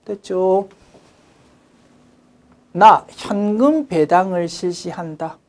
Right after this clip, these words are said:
대변에 현금, 차변에 미처분 이익 잉여금 요렇게 기록할 겁니다. 현금이라는 자산이 빠져나가니까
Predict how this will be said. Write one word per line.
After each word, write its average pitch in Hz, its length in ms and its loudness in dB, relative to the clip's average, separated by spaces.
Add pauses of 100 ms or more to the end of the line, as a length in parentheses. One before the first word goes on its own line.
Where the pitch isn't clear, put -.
(280)
대변에 220 580 8
현금, 202 760 0 (140)
차변에 214 880 2
미처분 226 880 0 (100)
이익 220 300 4
잉여금 170 480 -2
요렇게 143 400 -10
기록할 190 480 -10
겁니다. 180 500 -4 (320)
현금이라는 247 880 4
자산이 226 600 4
빠져나가니까 233 1300 2